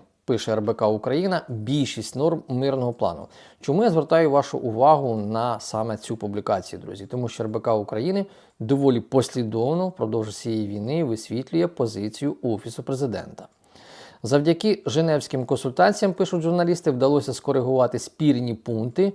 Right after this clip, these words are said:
щодо чисельності З С У, Запорізької А Е С, обміну полоненими та повернення засуджених. І далі вони говорять: цитую, "Найбільш суперечливі теми, території та питання про невступ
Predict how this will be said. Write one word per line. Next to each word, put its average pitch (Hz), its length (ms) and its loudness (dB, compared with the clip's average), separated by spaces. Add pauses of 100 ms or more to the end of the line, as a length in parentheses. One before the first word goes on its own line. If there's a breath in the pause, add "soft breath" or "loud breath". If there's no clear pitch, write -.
(320 loud breath)
щодо 117 360 2
чисельності 123 760 0
З 143 80 -4
С 151 180 -6
У, 170 260 0 (280 loud breath)
Запорізької 139 720 2
А 107 180 4
Е 135 140 4
С, 175 180 -4 (260 soft breath)
обміну 131 420 4
полоненими 139 640 0
та 175 240 4
повернення 135 720 2
засуджених. 95 720 -8
І 156 60 -2
далі 185 240 4
вони 165 240 0
говорять: 107 460 -2 (360 loud breath)
цитую, 123 460 0 (360 soft breath)
"Найбільш 165 400 2
суперечливі 147 600 2
теми, 202 340 4
території 156 760 4
та 131 140 2
питання 127 640 2
про 127 240 2
невступ 139 680 0